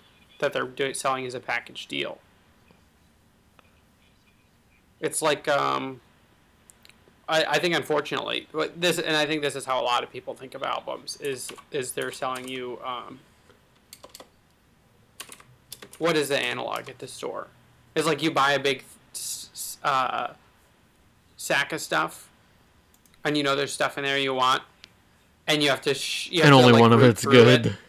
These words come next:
Speaker 1: to, like,
Speaker 2: <laughs>
Speaker 1: and because they sell it at a discount 'cause they're trying to get the other shit in there. And there's, like, a,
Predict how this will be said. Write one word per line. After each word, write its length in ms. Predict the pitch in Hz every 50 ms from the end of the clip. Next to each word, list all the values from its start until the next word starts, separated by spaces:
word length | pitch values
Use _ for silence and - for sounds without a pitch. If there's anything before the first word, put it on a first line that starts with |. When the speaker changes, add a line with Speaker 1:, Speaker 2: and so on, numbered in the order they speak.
| - -
Speaker 1:
to, 120 | - 143 135
like, 240 | 131 127 123 123 143
Speaker 2:
<laughs> 960 | 135 131 113 147 135 131 113 117 127 120 117 151 - - _ _ _ _ -
Speaker 1:
and 100 | 160 151
because 240 | 151 147 - 160 143
they 100 | 147 139
sell 240 | 139 165 151 143 139
it 80 | 135 131
at 60 | 123
a 80 | 120
discount 520 | 107 143 131 - - - 147 139 139 135 -
'cause 100 | - 131
they're 120 | 131 127
trying 160 | - - 127
to 60 | 127 117
get 120 | 123 -
the 60 | 123
other 180 | 117 120 127 123
shit 240 | - - 139 127 127
in 100 | 127 127
there. 220 | 135 139 139 - - _ _ _ _ _ _ _ _ _ _ _ _ _ _ _ _ _ _ _ _ _ _ _ _ _ _ _ _ _ _ _ _ _ -
And 120 | 151 147
there's, 160 | 143 135 135
like, 120 | 143 135 -
a, 60 | 139